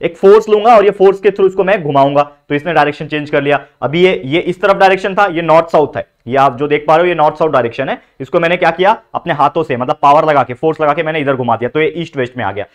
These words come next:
तो कोई भी चीज का डायरेक्शन भी अगर चेंज करना है तो वो खुद से चेंज नहीं होगा। अगर मैं यहाँ पे रखा हुआ हूँ और मैं बोलूँ, "ए घूम जा,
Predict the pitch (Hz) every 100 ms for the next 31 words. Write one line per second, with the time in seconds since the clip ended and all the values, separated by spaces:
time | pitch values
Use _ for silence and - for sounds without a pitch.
0 | _ - - 202 233 233 214 226 190 151
1 | 170 - 202 196 196 190 170 - 160 165
2 | 175 196 202 202 226 202 202 190 170 139
3 | 151 165 175 165 190 170 - 180 208 240
4 | _ - 143 170 175 214 143 170 147 160
5 | 165 127